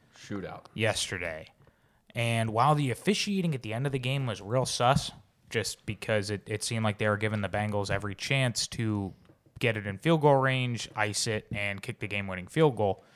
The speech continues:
Speaker 2: that game was outstanding. It was, you know,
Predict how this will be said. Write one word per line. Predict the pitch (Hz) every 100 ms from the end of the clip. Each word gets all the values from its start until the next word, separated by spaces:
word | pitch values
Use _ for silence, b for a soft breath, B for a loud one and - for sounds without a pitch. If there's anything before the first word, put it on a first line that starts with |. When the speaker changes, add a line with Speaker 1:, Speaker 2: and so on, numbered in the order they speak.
| B B _
Speaker 2:
that | 113 120
game | 101
was | 92 87
outstanding. | 80 - - 87 82 _ _ b b b b _
It | 113
was, | 107 92
you | 120
know, | 104